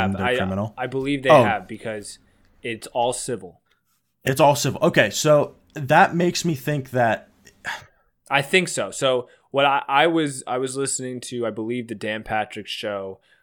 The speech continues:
Speaker 1: uh, last week, and this was early on when it was, I believe, just one lawsuit from one woman, and, uh, it was civil. So I imagine that all of these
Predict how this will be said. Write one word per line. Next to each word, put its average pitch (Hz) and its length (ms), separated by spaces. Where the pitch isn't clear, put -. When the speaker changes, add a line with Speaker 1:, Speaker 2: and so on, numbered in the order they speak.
Speaker 1:
uh, 98 320
last 120 400
week, 107 340
and 113 220
this 143 120
was 143 180
early 139 340
on 107 300
when 104 120
it 101 160
was, 101 200
I 101 80
believe, 104 400
just - 260
one 104 380
lawsuit 98 480
from 98 200
one 104 280
woman, 131 400
and, 101 600
uh, 95 360
it 127 100
was 117 220
civil. 95 480
So 113 600
I 127 120
imagine 117 1000
that 104 420
all 120 280
of 113 80
these 110 220